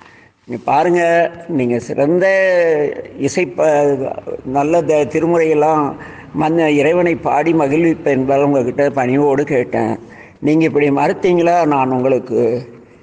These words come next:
கட்டளையிட வேண்டும், கட்டளைனா நீர் போய் பாடியே ஆக வேண்டும்" அப்படின்னு இந்த சினிமாவில், அஹ், பேசுவாங்கல்ல, அது மாதிரி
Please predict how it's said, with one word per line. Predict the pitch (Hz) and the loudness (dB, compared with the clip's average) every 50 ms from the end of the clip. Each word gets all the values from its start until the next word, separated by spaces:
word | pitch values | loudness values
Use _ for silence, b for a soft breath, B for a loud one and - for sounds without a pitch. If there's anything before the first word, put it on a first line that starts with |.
| B B B _ - | B B B _ -2
கட்டளையிட | 170 165 - 196 196 196 190 175 165 165 139 | -2 0 0 0 0 2 2 0 0 0 0
வேண்டும், | 135 139 135 135 127 135 | 0 0 0 0 -2 -4
கட்டளைனா | 147 143 - 190 185 170 165 160 151 135 123 120 117 123 | -4 -2 0 0 2 2 2 2 2 0 0 -2 -2 0
நீர் | 147 160 165 156 - - | 0 0 0 0 -2 -2
போய் | 180 185 180 175 | 0 0 0 -2
பாடியே | 180 180 180 175 175 185 190 185 190 190 190 185 | -2 -2 0 2 2 2 2 2 2 2 2 4
ஆக | 165 165 170 165 151 170 | 4 2 2 2 2 0
வேண்டும்" | 175 170 165 165 160 139 151 135 135 | 2 2 2 2 2 0 0 0 0
அப்படின்னு | 131 131 - - 151 151 160 160 | -4 -6 -6 -6 -6 -2 -2 0
இந்த | 156 143 135 | 0 0 0
சினிமாவில், | 131 - - 165 175 180 175 165 160 147 139 135 131 123 - B B B B B B B B B | -2 -2 -2 0 0 2 2 2 2 2 2 2 0 0 -4 B B B B B B B B B
அஹ், | - 156 160 131 - | -2 -2 -2 -2 0
பேசுவாங்கல்ல, | - 180 185 170 - 175 165 147 147 143 147 156 160 156 147 139 131 123 120 - B B B B B B B B B | 0 0 0 0 0 0 0 2 2 2 2 2 2 2 2 0 0 -4 -6 -12 B B B B B B B B B
அது | - 147 156 143 156 165 | -2 -2 0 0 0 0
மாதிரி | 170 165 165 170 165 180 175 180 185 180 160 151 143 139 | 2 2 0 0 0 0 0 2 2 2 2 2 0 0